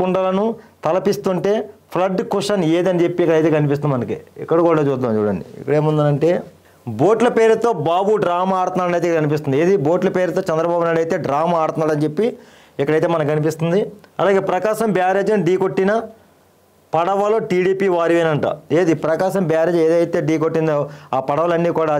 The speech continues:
చంద్రబాబు కార్యకర్తలు అని చెప్పేసి అయితే ఇక్కడ కనబడుతుంది. ఇక వాటిని వైఎస్ఆర్సీపీకి అంటగట్టడం దారుణం, ఆ నింద మోపి మా పార్టీ నాయకులను వేధిస్తున్నారు. మాజీ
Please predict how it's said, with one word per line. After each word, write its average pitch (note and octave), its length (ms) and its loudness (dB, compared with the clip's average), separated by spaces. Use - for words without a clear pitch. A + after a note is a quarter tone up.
చంద్రబాబు D#3 440 0
కార్యకర్తలు D3+ 520 0
అని C#3 120 0
చెప్పేసి C3+ 280 0
అయితే C3+ 140 -2
ఇక్కడ B2 140 2
కనబడుతుంది. A2+ 420 -2
ఇక E3+ 80 0
వాటిని G#3 340 0
వైఎస్ఆర్సీపీకి G#3 840 0
అంటగట్టడం F#3 600 -2
దారుణం, D#3+ 360 0
ఆ - 20 0
నింద G3+ 180 2
మోపి G3+ 280 0
మా F3 40 0
పార్టీ F3 280 0
నాయకులను F3 420 0
వేధిస్తున్నారు. D#3 480 0
మాజీ E3+ 260 0